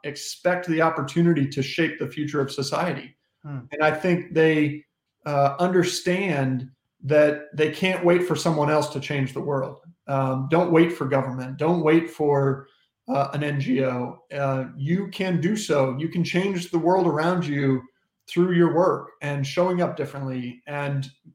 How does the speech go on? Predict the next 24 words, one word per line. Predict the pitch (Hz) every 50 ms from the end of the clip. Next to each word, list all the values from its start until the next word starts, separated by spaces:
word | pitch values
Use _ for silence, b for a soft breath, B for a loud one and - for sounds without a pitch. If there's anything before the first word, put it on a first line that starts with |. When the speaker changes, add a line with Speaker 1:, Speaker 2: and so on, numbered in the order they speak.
| _ -
Speaker 1:
and | 156 151 147 143
pushing | _ 196 196 190 - - 185 175 165 151 139
corporations | - 180 170 170 175 170 165 175 180 175 175 165 143 139 131 - - -
to, | 160 156 151 147 143 135 139 B B B B B B _ _ _ _
um, | 151 143 143 139 139 139 135 - -
have | - - - 170 175 185 180 170
an, | 165 147 143 139 - -
a | 156 139
broader | 135 135 151 151 156 160 151 151 143 143
impact | 151 156 160 156 139 - 143 135 131 131 - - _
than, | 135 139 135 135 135 139
and, | - 143 143 135 139
and, | 147 147 143 135 - -
and | 151 147 143 139
demonstrate | 139 165 175 185 165 - - 147 139 135
that | 139 135 131
responsibility. | 139 131 - - 135 131 - 135 131 135 127 131 131 131
And | 135 143
I | 170 185
am | 170 143 139 135 b b b b b b b b _
lucky | - 131 135 156 185 180 - 160 139 127
to | - - 151 139
have | 131 147 143 143 139 127 131 131
leadership | 151 170 175 165 - - - 147 135 135 -